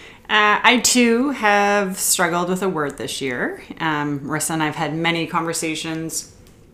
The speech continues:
I've also chatted with lots of my friends just about, um, like, I had lot-, I had lots of words. I just, there was nothing that I was really landing on that was, like, really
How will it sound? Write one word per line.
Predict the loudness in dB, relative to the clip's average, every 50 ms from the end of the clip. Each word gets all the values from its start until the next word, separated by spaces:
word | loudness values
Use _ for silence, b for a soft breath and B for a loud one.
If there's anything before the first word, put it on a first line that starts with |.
| -20 -20 -20 -16 -10 -10 -8 -6
I've | -4 -4
also | -4 -4 -4 -8
chatted | -8 -6 -2 -2 -2 -2 -2
with | -6 -6 -4
lots | -6 -6 -4 -4
of | -6
my | -6 -6
friends | -6 -4 -4 -2 -2 -2 -2 -4 -2
just | -2 -2 -2 0 0
about, | 0 2 4 4 4 4 2 -2 -6 B B B B B B B B B B B B
um, | -8 -6 -4 -2 -2 -2 -2 -4 -4 -4 -6 -8 -10 -16 -20 _ _ _ _ _ _ _ -16 -16 -16 -16 -12
like, | -8 -6 -6 -6 -4 0
I | 2 2
had | 4 4 2 0 2
lot-, | 4 8 8 8 8 8 4 -8 -10 -6 -2
I | 2
had | 2 2 4 4 4
lots | 6 6 6 6 4 4 2
of | 2 2 2 2
words. | 2 4 6 6 8 6 6 4 2 0
I | -2 -4
just, | -4 -4 -4 -4 -4 -4 -4 -4
there | -4
was | -2 -2 -2 -2
nothing | -2 -2 -2 -4 -4 -2 -2 -2
that | -2 -2
I | -4
was | -4 -4 -4
really | -4 -4 -4 -4
landing | -4 -4 -4 -4 -4 -4 -4 -2 -4 -4
on | -4 -6 -6 -6 -8
that | -8 -8
was, | -8 -8 -8 -8 -8 -10
like, | -10 -12 -12 -12
really | -8 -6 -4 -2 0 0 0 0 0 0 -2 -4 -6 -8